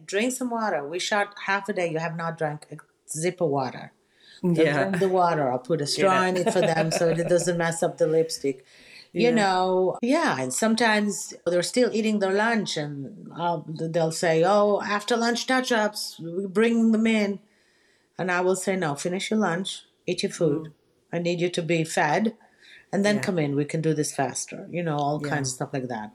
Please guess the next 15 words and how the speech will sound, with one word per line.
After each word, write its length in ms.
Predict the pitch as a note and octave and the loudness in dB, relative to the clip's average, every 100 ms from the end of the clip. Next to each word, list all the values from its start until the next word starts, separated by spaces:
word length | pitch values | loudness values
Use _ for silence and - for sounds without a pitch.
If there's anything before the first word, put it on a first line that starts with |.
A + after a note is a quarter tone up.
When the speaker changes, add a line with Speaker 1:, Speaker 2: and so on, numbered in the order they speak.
| - | -14
Speaker 1:
So, 300 | - B2+ A2 B2 - - | -8 -8 -8 -12 -18 -14
yeah. 380 | D3 D3+ D3+ A#2+ | -6 -2 0 0
Speaker 2:
That's 140 | - D#3 | -4 -14
awesome. 400 | - D3+ D3 - _ - - - - | -16 -16 -16 -18 _ -20 -18 -18 -6
So 240 | - C4 | 0 2
when 200 | C#4+ F4+ | 4 4
you 480 | F#4+ F4 - G3 G3+ - - | 6 6 2 -2 -6 -6 -4
begin 260 | G#3+ G#3+ G#3 | 0 2 0
a 40 | |
project 880 | G#3 E3 D3+ C#3+ C#3+ E3 - - - _ - | 0 0 0 -2 0 -2 -6 -12 -14 _ -4
and 360 | E3+ D#3+ D#3+ D#3 | 0 2 0 2
you 160 | E3 | 2
are 240 | - E3 E3 | 2 2 0
a 80 | E3 | 0
personal, 720 | D3 D3 C3 B2+ B2 E3+ | -2 -2 -2 -2 -2 -4